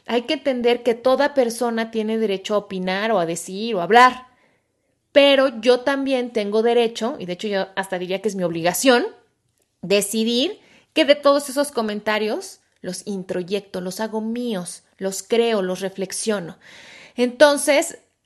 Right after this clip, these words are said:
con todos esos comentarios que son hirientes, ya sabemos que no vamos a cambiar a la persona. La persona los va a seguir diciendo quizá por toda su vida. Lo que sí puedo cambiar es cómo respondo. Y una manera de responder es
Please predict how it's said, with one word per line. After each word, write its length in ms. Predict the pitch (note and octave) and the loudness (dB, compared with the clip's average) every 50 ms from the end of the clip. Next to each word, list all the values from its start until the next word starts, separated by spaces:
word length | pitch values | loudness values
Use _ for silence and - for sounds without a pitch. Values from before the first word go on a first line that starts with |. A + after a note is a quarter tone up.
| _ _ _ _ _ - | _ _ _ _ _ 2
con 220 | - C#4+ C4 B3+ | 4 4 4 4
todos 220 | B3 D#4+ E4 E4 - | 4 2 2 2 0
esos 240 | E4 - F4 - - | -2 -2 -2 -2 -2
comentarios 580 | D#4+ C4 A#3 G#3+ G#3 - A3+ A3 A#3 A#3+ A#3+ | -2 -2 -2 -2 2 2 2 4 4 0 0
que 120 | A#3+ A3+ F#3+ | -2 -4 -4
son 180 | - G#3 G#3 | -4 -4 -4
hirientes, 500 | A3 G#3+ G3+ F3+ E3+ E3 E3 - G#3+ A3+ | -4 -4 -4 -4 -6 -6 -4 -6 -6 -4
ya 160 | A3 G#3 A3+ | 2 2 0
sabemos 480 | A#3 A#3 C4+ C4 A#3+ A3+ A3+ A#3 A#3 - | 2 2 -2 -2 0 0 -2 -4 -4 -6
que 140 | - G3+ F#3 | -6 -6 -4
no 180 | F#3+ G3 G#3+ | -2 0 2
vamos 300 | A3 A#3 A#3 A#3+ A#3+ - | 4 4 2 2 -2 -6
a 60 | A3 - | -6 -8
cambiar 260 | F#3+ F3+ F#3 F#3 G3 | -6 -4 -2 0 0
a 40 | G3 | -2
la 140 | G3 F3+ | -2 -4
persona. 340 | - - - - F3+ D#3+ E3 | -8 -12 -14 -14 -14 -12 -10
La 140 | F3 F3+ G3+ | -8 -8 -8
persona 240 | - A3+ C4 C#4+ D#4+ | -8 -4 0 0 2
los 180 | E4+ D#4 A#3+ | 2 2 4
va 60 | B3 C4+ | 4 2
a 40 | |
seguir 280 | C4 D4 C#4 A#3+ B3+ A#3+ | 2 2 -2 -2 -4 -4
diciendo 460 | B3 B3 A#3+ - A3 G#3+ A3+ A3+ A#3 | -4 -4 -4 -4 -4 -2 -2 -4 -4
quizá 300 | A#3 - - G#3 G#3+ G#3+ | -4 -6 -6 -6 -6 -4
por 160 | - G#3 G3 | -4 -6 -6
toda 260 | G3+ - G3 G3 G3+ G3 | -6 -4 -4 -4 -4 -4
su 120 | - G#3+ | -6 -6
vida. 280 | G#3 G#3+ G#3 F#3 F#3 - _ - - - - - | -6 -6 -6 -6 -8 -12 _ -20 -20 -20 -8 0
Lo 160 | G#3+ A3+ A3+ | 0 2 4
que 80 | A#3+ A#3+ | 4 2
sí 160 | A#3+ A#3+ C#4+ | 2 2 -4
puedo 280 | C#4 - D4+ D4 C#4+ C#4+ | -2 0 2 2 2 0
cambiar 280 | C4+ B3 A3+ A3 A3 | 0 -2 0 0 0
es 120 | A3+ A3+ A3+ | 0 -2 -4
cómo 280 | - A3+ A3+ A#3 - - | -4 -4 -4 -4 -6 -6
respondo. 720 | G3+ G#3 G#3+ G3+ - - - A#3 A3+ A3 G#3 F#3 - _ _ - - - - - - | -6 -4 -4 -4 -4 -6 -6 -4 -4 -4 -4 -8 -12 _ _ -20 -20 -20 -20 -12 -4
Y 100 | G#3 A#3+ | -2 0
una 180 | C4 D4+ D#4 | 2 2 2
manera 320 | D4 C#4+ C4 B3+ B3+ C4 B3+ | 2 0 0 2 2 4 4
de 80 | B3 | 2
responder 840 | A3+ A3 G3+ F#3+ F#3 - - - G3 F#3+ F#3+ G3 G3 G#3 A3+ - - - | 0 0 -2 -4 -4 -6 -8 -6 -6 -6 -4 -2 -2 -2 -2 -4 -4 0
es 520 | - B3+ B3 B3+ D#4 - - - - - | 2 4 4 4 2 0 -2 -8 -12 -14